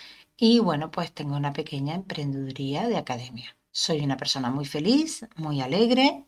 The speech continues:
que intenta disfrutar cada día de las cosas que le da la vida. Y, bueno, no siempre se consigue, todos tenemos nuestros días de bajón, pero, eh, para eso está el crochet. El crochet, como ya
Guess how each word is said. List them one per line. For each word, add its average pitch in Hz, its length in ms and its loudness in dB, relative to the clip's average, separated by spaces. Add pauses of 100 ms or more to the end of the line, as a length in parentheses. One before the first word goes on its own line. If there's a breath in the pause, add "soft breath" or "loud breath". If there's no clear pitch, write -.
que 156 100 -4
intenta 190 420 0
disfrutar 180 680 0
cada 131 320 -2
día 147 220 -4
de 120 100 -12
las 117 180 -12
cosas - 360 -8
que 120 100 -12
le - 120 -16
da 143 120 -12
la 135 120 -4
vida. 262 340 2 (960 loud breath)
Y, 226 640 8
bueno, 190 240 4
no 226 100 6
siempre 180 340 0
se 160 120 -2
consigue, 214 460 2
todos 165 300 2
tenemos 147 340 -2
nuestros 139 360 -6
días 135 260 -4
de 127 100 -8
bajón, 202 560 2 (720 loud breath)
pero, 233 640 8 (500)
eh, 175 440 6
para 151 240 4
eso 139 160 -2
está 131 140 -6
el 120 120 -8
crochet. 127 440 -2 (440)
El 202 180 2
crochet, 220 540 4
como 202 200 4
ya 127 800 0